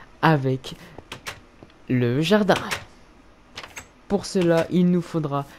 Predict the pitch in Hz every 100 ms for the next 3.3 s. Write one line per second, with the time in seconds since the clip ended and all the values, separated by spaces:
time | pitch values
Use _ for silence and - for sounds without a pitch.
0 | - - 180 - 151 131 135 131 131 131
1 | - - - - 160 160 180 170 151 127
2 | - 123 - - 165 - 214 151 135 110
3 | 92 -